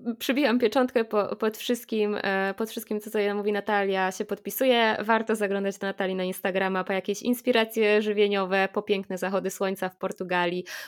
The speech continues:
po zabawne scenki z jej psem, e, no i właśnie przede wszystkim po,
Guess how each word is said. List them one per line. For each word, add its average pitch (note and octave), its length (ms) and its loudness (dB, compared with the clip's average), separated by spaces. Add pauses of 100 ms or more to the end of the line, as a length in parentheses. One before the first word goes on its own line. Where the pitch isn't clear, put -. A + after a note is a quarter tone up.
po C#4 100 8
zabawne B3+ 420 6
scenki A3+ 420 0
z F#3 40 -8
jej F#3 160 0
psem, G3 480 0 (520)
e, G#3+ 240 4
no A#3 140 6
i A3 100 4
właśnie G#3+ 280 0
przede G3+ 260 -4
wszystkim - 460 -4
po, F3 520 -2